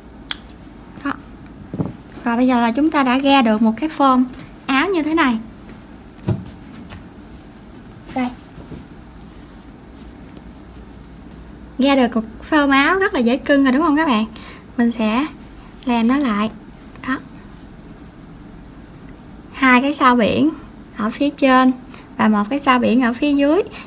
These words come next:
Như vậy cho nó hài hòa ha các bạn. Nếu mà các bạn thích, ờ, thích cái, ờ, size nhỏ á, thì các bạn làm hai cái sao biển ở hai bên này nè. Còn nếu mà các bạn thích đơn giản như thế này, đây nè, mình cố tình làm một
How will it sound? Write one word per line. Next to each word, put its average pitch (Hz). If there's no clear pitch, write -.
Như 285
vậy 226
cho 277
nó 294
hài 285
hòa 247
ha 285
các 330
bạn. 240
Nếu 370
mà 320
các 320
bạn 269
thích, 392
ờ, 339
thích 392
cái, 381
ờ, 339
size 285
nhỏ 220
á, 415
thì 254
các 320
bạn 254
làm 254
hai 294
cái 330
sao 302
biển 247
ở 247
hai 302
bên 294
này 285
nè. 247
Còn 254
nếu 330
mà 311
các 359
bạn 240
thích 427
đơn 294
giản 233
như 330
thế 320
này, 254
đây 294
nè, 269
mình 262
cố 330
tình 269
làm 247
một 254